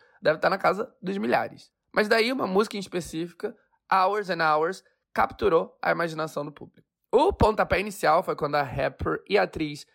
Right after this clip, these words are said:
Bree Z, que é amiga da Money, postou a música em um TikTok dela pedindo sua namorada em casamento. Breezy não é nenhuma grande estrela, mas graças à sua personagem lésbica na série All American, exibido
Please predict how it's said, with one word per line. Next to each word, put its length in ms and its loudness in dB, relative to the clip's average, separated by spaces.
Bree 540 0
Z, 560 -8
que 80 0
é 60 4
amiga 340 0
da 100 0
Money, 440 -4
postou 720 2
a 80 4
música 640 -2
em 120 -6
um 80 -4
TikTok 540 0
dela 260 2
pedindo 380 -4
sua 200 0
namorada 880 0
em 80 -10
casamento. 640 -6
Breezy 880 -2
não 200 0
é 340 2
nenhuma 220 -2
grande 340 -2
estrela, 540 -4
mas 460 -2
graças 1120 0
à 140 4
sua 200 -2
personagem 560 -4
lésbica 560 -4
na 140 -6
série 500 -2
All 160 4
American, 640 -2
exibido 840 -8